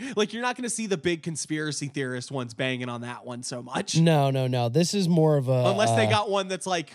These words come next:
Speaker 1: <gasps> you could probably go in a very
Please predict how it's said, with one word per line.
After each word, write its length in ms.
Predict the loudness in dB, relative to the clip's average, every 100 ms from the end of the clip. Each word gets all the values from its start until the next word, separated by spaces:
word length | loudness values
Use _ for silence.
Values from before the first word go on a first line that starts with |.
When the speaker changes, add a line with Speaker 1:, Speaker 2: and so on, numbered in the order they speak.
| -20
Speaker 1:
<gasps> 920 | -14 -12 -12 _ _ _ _ _ _ -2
you 100 | 0
could 180 | 0
probably 440 | 2 2 0 -4 -6
go 460 | 0 2 2 0
in 180 | -2 -2
a 80 | -4
very 400 | -2 -2 -2